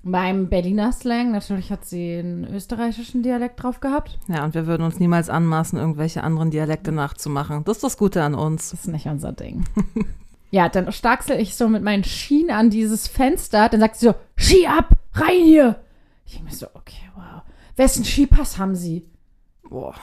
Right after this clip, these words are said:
Speaker 1: Und dann dachte ich mir schon so, "Naja, gut." Ähm, hab ich halt gesagt, "Naja, wenn Sie so fragen, dann wahrscheinlich von den und den." Weil ich dachte mir auch,
Speaker 2: Hm.
Speaker 1: okay, ob, äh, apparently weiß sie, dass es nicht mein Skipass ist.
Speaker 2: Ja.
Speaker 1: Sonst würde sie ja nicht so gezielt und aggressiv nachfragen.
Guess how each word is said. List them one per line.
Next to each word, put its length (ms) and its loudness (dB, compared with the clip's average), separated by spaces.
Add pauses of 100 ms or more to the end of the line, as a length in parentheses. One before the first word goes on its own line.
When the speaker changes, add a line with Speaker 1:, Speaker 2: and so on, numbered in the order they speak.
(420)
Speaker 1:
Und 60 -8
dann 160 -6
dachte 180 -14
ich 80 -18
mir 80 -12
schon 180 -14
so, 80 -16
"Naja, 300 -12
gut." 420 -12
Ähm, 600 -8 (280)
hab 140 -6
ich 80 -10
halt 100 -8
gesagt, 340 -6
"Naja, 180 -2
wenn 120 -6
Sie 80 -12
so 200 -2
fragen, 320 -4
dann 120 -2
wahrscheinlich 500 -6
von 280 -6
den 180 2
und 160 2
den." 220 -2
Weil 80 -4
ich 60 -10
dachte 200 -12
mir 180 -4
auch, 60 2
Speaker 2:
Hm. 220 0
Speaker 1:
okay, 140 -4
ob, 420 -2 (420)
äh, 140 -4 (100)
apparently 760 6
weiß 300 0
sie, 120 -6
dass 260 -6
es 80 -8
nicht 180 -6
mein 160 -2
Skipass 480 -4
ist. 140 0
Speaker 2:
Ja. 240 2 (400)
Speaker 1:
Sonst 200 -6
würde 200 -6
sie 80 -6
ja 100 -2
nicht 160 -6
so 340 -2
gezielt 400 -4
und 80 -10
aggressiv 460 -8
nachfragen. 640 -4